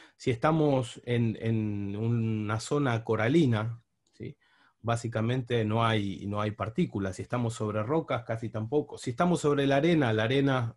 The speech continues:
se empieza a levantar, el sedimento, y genera partículas. Si estamos en un fondo de fango, lino, ¿sí? Cualquier cosa de esas, todo termina siendo una nube de polvo y terminamos no, no viendo nada.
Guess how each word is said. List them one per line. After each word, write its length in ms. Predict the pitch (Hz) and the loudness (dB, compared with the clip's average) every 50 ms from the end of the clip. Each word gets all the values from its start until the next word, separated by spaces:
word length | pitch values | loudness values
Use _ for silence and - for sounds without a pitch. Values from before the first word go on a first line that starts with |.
| _ _ | _ _
se 140 | - - 117 | -8 -4 -4
empieza 560 | 113 110 120 127 131 120 - 127 117 110 107 | -2 -2 -2 -2 -4 -2 0 2 2 4 4
a 40 | 104 | 2
levantar, 540 | 104 104 107 107 110 113 117 147 147 143 120 | 2 0 -2 -2 -2 -2 0 0 2 2 0
el 100 | 113 107 | 0 -4
sedimento, 680 | - - 107 107 113 120 135 147 139 131 - 135 135 139 - - - - - - _ | -4 -4 -2 -2 0 2 2 2 2 0 0 -4 -6 -6 -8 -14 -18 -18 -20 -16 _
y 120 | - 120 | -6 -6
genera 440 | 113 - 123 117 131 131 131 117 117 | -4 0 0 0 2 2 2 0 2
partículas. 640 | - 113 113 - 214 208 - - 117 104 98 98 - - - - - - | 0 0 0 0 0 -2 0 0 -2 -2 -2 -4 -8 -12 -18 -20 -20 -2
Si 120 | - 143 | 0 0
estamos 320 | 135 - 160 156 156 135 | 2 4 4 4 4 4
en 100 | 143 143 | 4 4
un 100 | 147 147 | 4 4
fondo 320 | 120 - 147 147 147 135 127 | 4 2 2 4 4 4 4
de 80 | 127 | 4
fango, 440 | 117 - 151 156 151 139 123 117 107 | 2 2 2 4 4 4 4 4 4
lino, 540 | 107 120 143 151 139 127 113 101 98 98 - | 4 4 4 4 4 2 0 -2 -4 -8 -12
¿sí? 220 | _ - - 147 143 | _ -4 -4 -2 -2
Cualquier 380 | 117 - 110 110 113 139 131 127 | -2 -4 -4 -4 -4 -4 -4 0
cosa 280 | 147 147 143 - 123 | 0 0 0 2 2
de 100 | 123 135 | 4 4
esas, 300 | 147 147 - 143 127 - | 4 4 2 0 -2 0
todo 300 | - 131 131 127 123 120 | 0 0 2 2 2 0
termina 360 | 117 117 120 120 123 127 120 113 | 0 0 0 2 2 2 0 0
siendo 300 | - - 123 131 123 123 | 0 0 0 0 0 2
una 160 | 117 113 110 | 0 2 2
nube 320 | 113 123 135 131 123 117 | 2 2 2 2 4 4
de 120 | 110 107 110 | 4 2 2
polvo 500 | - 117 123 127 127 123 123 127 117 - - - - - _ - | 2 0 0 2 2 0 -2 -2 -6 -10 -18 -20 -20 -20 _ -12
y 80 | - 107 | -12 -10
terminamos 760 | - 104 104 101 101 107 110 117 120 117 110 107 107 - - - | -8 -8 -6 -6 -4 -2 0 0 0 0 0 -2 -4 -8 -10 -8
no, 580 | 113 113 110 107 101 95 90 92 90 85 85 | -4 -4 -2 -2 -4 -6 -6 -8 -8 -8 -8
no 220 | 95 101 104 101 101 | -8 -8 -8 -6 -6
viendo 320 | 104 107 107 104 98 104 | -6 -4 -4 -4 -4 -4
nada. 340 | 110 107 95 90 85 82 | -4 -4 -4 -4 -4 -6